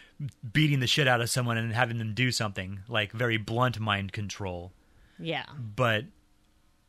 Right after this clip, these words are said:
Speaker 1: the, that's different than the, the documented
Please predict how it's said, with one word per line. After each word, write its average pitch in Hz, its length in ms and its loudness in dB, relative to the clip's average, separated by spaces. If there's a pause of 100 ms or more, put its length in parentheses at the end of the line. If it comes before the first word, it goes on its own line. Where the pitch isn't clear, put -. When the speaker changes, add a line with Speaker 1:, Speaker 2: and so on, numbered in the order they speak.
(1700)
Speaker 1:
the, 113 680 0 (500)
that's 139 280 0
different 110 520 0
than 107 200 -4
the, 101 300 -6
the 95 200 -6 (220)
documented 101 800 -2